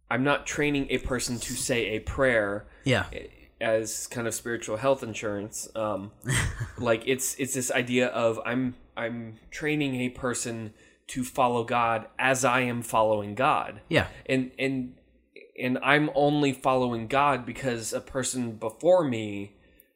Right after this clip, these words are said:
Speaker 1: had been following God and trained me up.
Speaker 2: Yeah, it's
Speaker 1: It
Speaker 2: really,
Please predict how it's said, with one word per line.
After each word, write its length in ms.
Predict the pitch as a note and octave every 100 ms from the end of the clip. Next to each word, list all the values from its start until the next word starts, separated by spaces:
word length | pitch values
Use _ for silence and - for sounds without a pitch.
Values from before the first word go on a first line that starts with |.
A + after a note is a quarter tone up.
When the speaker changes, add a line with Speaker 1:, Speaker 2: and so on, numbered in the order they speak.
| _
Speaker 1:
had 240 | - B2 B2
been 240 | A#2+ A#2+
following 560 | - B2 A2+ A2+ A2+ A2
God 320 | A2 A2 A2
and 200 | A#2 A2+
trained 360 | - B2+ B2
me 200 | B2 F3+
up. 300 | C#3+ - - - - _ -
Speaker 2:
Yeah, 240 | C3+ G#2
it's 140 | G#2
Speaker 1:
It 60 | -
Speaker 2:
really, 380 | D3 D3 A2+ G#2+